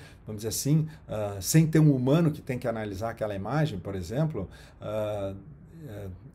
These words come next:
em termos de, de, de, de fotos, imagens, documentos, né? Como é que eu poderia mudar isso? Na verdade, quebrando esse, essa tomada de decisão, quem sabe, em, em duas partes. Uma parte,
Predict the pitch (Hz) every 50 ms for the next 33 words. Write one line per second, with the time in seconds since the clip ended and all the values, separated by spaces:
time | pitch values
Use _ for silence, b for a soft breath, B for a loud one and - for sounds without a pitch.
0 | - 131 110 101 101 127 123 131 127 110 95 107 110 107 98 95 101 104 104 101
1 | 95 90 95 95 92 90 87 85 87 95 90 - - - 117 131 156 156 156 -
2 | 98 80 90 101 104 110 120 135 - 113 101 92 98 101 - - 101 98 113 151
3 | - - - 117 117 113 - 147 175 185 175 180 156 156 143 135 131 131 127 117
4 | 107 95 101 98 92 87 80 - - - B B B B B B - 127 127 143
5 | 139 135 135 156 170 160 147 - - - 180 151 127 127 135 147 165 165 151 -
6 | 98 87 80 - B B B B 107 117 110 - - 113 107 101 104 107 107 -
7 | - 120 - - 110 110 110 110 101 90 92 98 98 95 - - 95 90 113 135
8 | 156 156 156 139 123 - - 143 143 156 151 165 156 156 B B B B - 147
9 | 151 151 151 139 135 131 127 139 175 147 135 143 143 143 139 131 127 113 131 170
10 | 185 - - - 127 135 151 151 - - 92 82 95 131 165 185 - - 131 127
11 | 127 120 - - - 110 95